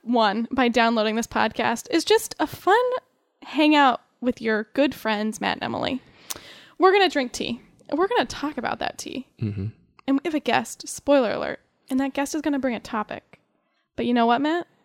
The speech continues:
Speaker 1: And listeners at home,
Speaker 2: Mm-hmm.
Speaker 1: your gift is that we don't know what that topic is.
Speaker 2: Emily and I ha-,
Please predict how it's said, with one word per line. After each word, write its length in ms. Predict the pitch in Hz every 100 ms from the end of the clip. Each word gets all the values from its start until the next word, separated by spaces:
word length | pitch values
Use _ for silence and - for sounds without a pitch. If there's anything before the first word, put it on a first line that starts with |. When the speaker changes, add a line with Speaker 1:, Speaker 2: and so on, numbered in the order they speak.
| _
Speaker 1:
And 200 | 247 247
listeners 340 | 254 247 277 262
at 60 | 240
home, 280 | 247 269 359 - _ _ _
Speaker 2:
Mm-hmm. 240 | 120 107 120
Speaker 1:
your 160 | 294
gift 300 | 247 269 -
is 160 | 320 370
that 140 | 247
we 80 | 226
don't 160 | 262 254
know 80 | 254
what 140 | 247
that 160 | 240 -
topic 340 | 240 240 233
is. 260 | 254 233 -
Speaker 2:
Emily 200 | 131 175
and 20 |
I 100 | 156
ha-, 80 | 131